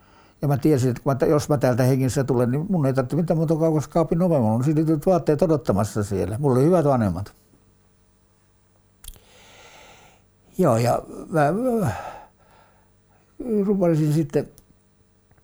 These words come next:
pitämään vähän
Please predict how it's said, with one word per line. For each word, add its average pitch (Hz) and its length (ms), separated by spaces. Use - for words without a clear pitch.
pitämään 185 340
vähän 170 200